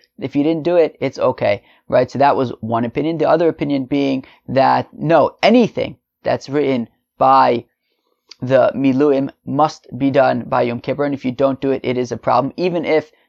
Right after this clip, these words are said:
it's something that, like, in general, in future generations would not be Ma'akev.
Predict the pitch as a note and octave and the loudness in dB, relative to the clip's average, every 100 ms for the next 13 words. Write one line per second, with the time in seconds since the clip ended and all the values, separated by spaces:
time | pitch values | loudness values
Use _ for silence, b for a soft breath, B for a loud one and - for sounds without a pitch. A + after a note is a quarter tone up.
0 | _ C3 B2 C#3+ C3 C#3+ C3+ B2 B2 A#2+ | _ -8 -2 -2 -2 0 0 0 -2 -2
1 | - A#2+ C3+ C#3 B2 A#2 C3+ C3 B2 B2+ | -6 -2 -2 0 -4 -6 -6 -6 -6 -4
2 | B2 B2+ B2 A#2+ - _ _ A#2+ C3 C3 | -4 -4 -6 -10 -12 _ _ -4 0 0
3 | B2+ B2 A2 A#2 D#3 | -2 -4 -4 -4 -4